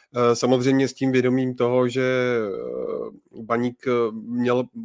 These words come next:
problémy se sestavou, svozil je pryč možná do zimy a, a Almáš je vlastně taky zraněný, Ekpaj a tak dále.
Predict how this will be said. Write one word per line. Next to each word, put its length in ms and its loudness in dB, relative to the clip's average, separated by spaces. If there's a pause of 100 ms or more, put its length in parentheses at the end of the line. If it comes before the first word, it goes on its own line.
problémy 500 2
se 120 -14
sestavou, 640 0
svozil 520 -2
je 340 0 (280)
pryč 640 -4
možná 360 -2
do 140 -2
zimy 540 0
a, 80 -6
a 440 -8
Almáš 580 -2
je 40 -8
vlastně 280 -4
taky 220 -8
zraněný, 540 -2
Ekpaj 420 -4
a 40 -14
tak 180 -6
dále. 300 0